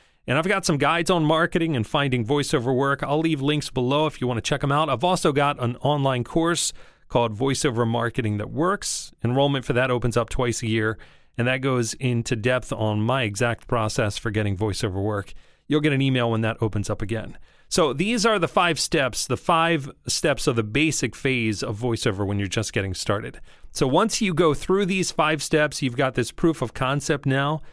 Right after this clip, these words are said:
that your studio is good enough, your demo represents your ability to perform, and someone has actually paid you to do voiceover work. So you know your process works,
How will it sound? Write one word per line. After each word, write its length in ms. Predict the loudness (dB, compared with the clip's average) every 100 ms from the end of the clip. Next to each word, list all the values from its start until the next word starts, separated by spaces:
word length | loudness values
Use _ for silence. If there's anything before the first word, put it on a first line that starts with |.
| -14 -6
that 100 | -2
your 120 | -2
studio 520 | -2 0 2 2 4
is 100 | 2
good 180 | 2 2
enough, 400 | 4 2 0 0
your 100 | -2
demo 400 | 0 2 4 4
represents 680 | 2 2 0 0 0 0 -2
your 140 | 0
ability 460 | 0 0 0 -2 -2
to 140 | -4
perform, 640 | -4 -6 0 2 4 2 0 -6 -20 _ _ -6 -2
and 120 | 0
someone 320 | 2 4 4
has 160 | 4 2
actually 540 | 0 2 2 2 -2
paid 340 | 0 0 0
you 200 | 0 0
to 100 | 0
do 180 | 0 0
voiceover 480 | 0 -2 0 -2 0
work. 200 | -2 -2
So 100 | 0
you 220 | 2 2
know 300 | 4 4 4
your 160 | 2 0
process 580 | 0 0 2 0 0 0
works, 440 | 0 -2 -4